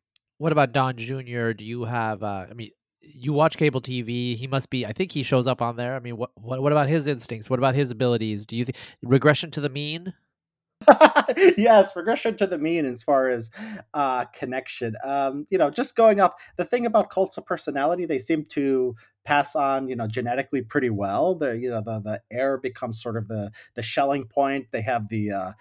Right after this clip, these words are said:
Speaker 2: around which all the, you know, it's sort of like a, like a, like a king who, who goes off, you know, who goes off after a revolution, and they try to reinstate him because there's sort of a name brand recognition of the monarchy, and just that's where all, that's where all the monarchists are gonna go. So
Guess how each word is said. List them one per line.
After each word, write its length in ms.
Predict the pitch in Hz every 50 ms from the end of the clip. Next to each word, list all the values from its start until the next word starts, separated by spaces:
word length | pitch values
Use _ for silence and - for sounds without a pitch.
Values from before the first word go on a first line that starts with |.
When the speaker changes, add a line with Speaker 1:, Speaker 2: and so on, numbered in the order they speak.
| - - - - 107
Speaker 2:
around 380 | 131 127 120 113 131 123 117 113
which 160 | 123 110 -
all 180 | - 127 127 120
the, 240 | 123 120 120 123 131
you 80 | 135
know, 80 | 123 113
it's 100 | 110 -
sort 120 | 151 135
of 80 | 113 110
like 180 | 123 120 117
a, 240 | 123 123 113 113 113
like 200 | 113 120 117 113 123
a, 120 | 110 104
like 200 | 107 117 113 117
a 60 | 113
king 280 | 110 - - 151 135 123
who, 140 | 113 127 120 110 104 113
who 100 | 117 110
goes 240 | 107 127 123 117 113
off, 380 | 120 120 117 110 110 110 -
you 100 | 123 113
know, 160 | 104 101 101 - - - - _
who 140 | - 131 110
goes 220 | 131 131 123 120
off 240 | 127 123 120 110 -
after 240 | 120 110 - - 117
a 40 | 113
revolution, 580 | 117 117 104 113 127 147 147 135 - - 120
and 120 | 113 113 117
they 80 | 113
try 180 | 113 - 135 127
to 240 | 117 113 113 107 107 - - - _ _
reinstate 520 | 123 131 135 113 107 - - 196 220 226
him 100 | 196 156
because 340 | 147 151 151 - 147 135 131
there's 220 | 135 131 127 127 -
sort 220 | - 143 131 127
of 160 | 123 113 110
a 240 | 120 113 110 107 104
name 240 | 110 127 131 127 120
brand 320 | 110 120 120 117 117 113 110
recognition 560 | 113 110 - 107 98 104 117 113 - 123 107
of 80 | 104
the 100 | 101 110
monarchy, 600 | 101 110 117 120 107 107 110 113 - 120 117 110 107
and 180 | 104 98 104 - - - _
just 160 | - 135 120 -
that's 200 | 131 120 - -
where 220 | 131 117 113 113
all, 260 | 95 95 107 - 92 95
that's 180 | 117 127 - -
where 100 | 127 117
all 120 | 113 107
the 60 | 107
monarchists 440 | 107 110 113 113 110 - 113 110 -
are 80 | 113 104
gonna 180 | 110 104 101
go. 220 | - 131 127 117 110
So 240 | 110 - 135 120